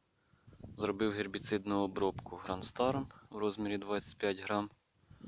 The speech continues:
на гектар. Бо, хто дивився попереднє відео,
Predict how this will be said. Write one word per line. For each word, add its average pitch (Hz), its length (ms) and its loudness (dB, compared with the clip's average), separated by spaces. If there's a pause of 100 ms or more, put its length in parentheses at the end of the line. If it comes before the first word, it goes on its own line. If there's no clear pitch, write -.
(500)
на 101 140 2
гектар. 104 600 0 (1800)
Бо, 98 680 2
хто - 160 -2
дивився 104 420 2
попереднє 98 680 0
відео, 135 500 2